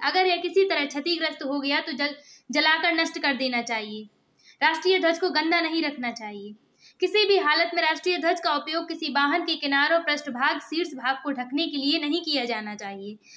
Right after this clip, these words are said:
राष्ट्रीय ध्वज का उपयोग निजी अंत्येष्टि को लपेटने के साथ ही किसी भी तरह की चीजों को लपेटने के लिए किया जाना, नहीं किया जाना चाहिए। राष्ट्रीय ध्वज का उपयोग किसी भी पोशाक या वर्दी या पहनावे के हिस्से में चित्रित नहीं किया जाएगा।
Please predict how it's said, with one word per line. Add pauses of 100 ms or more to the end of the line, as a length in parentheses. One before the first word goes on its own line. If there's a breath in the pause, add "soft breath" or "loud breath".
(160 loud breath)
राष्ट्रीय
ध्वज
का
उपयोग
निजी
अंत्येष्टि
को
लपेटने
के
साथ
ही
किसी
भी
तरह
की
चीजों
को
लपेटने
के
लिए
किया
जाना, (140)
नहीं
किया
जाना
चाहिए। (520 loud breath)
राष्ट्रीय
ध्वज
का
उपयोग
किसी
भी
पोशाक
या
वर्दी
या
पहनावे
के
हिस्से
में
चित्रित
नहीं
किया
जाएगा।